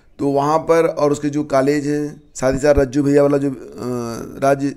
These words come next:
स्टेट यूनिवर्सिटी है, वहाँ से भी अभी फाइनल ईयर के तो एग्ज़ाम ही चल रहे हैं।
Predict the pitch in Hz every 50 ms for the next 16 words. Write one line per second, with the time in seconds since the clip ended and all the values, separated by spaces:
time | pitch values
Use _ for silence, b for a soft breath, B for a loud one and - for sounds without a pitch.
0 | - - 135 131 - 151 143 139 147 143 135 - - 147 143 135 135 131 131 131
1 | 127 131 139 131 135 135 127 135 139 156 b b b b b b b b b b
2 | b b _ - 165 170 196 170 - 165 170 185 185 185 185 185 175 160 - 156
3 | 131 190 190 175 - 151 147 131 123 151 160 170 170 165 156 139 135 127 131 131
4 | 127 127 123 131 151 - -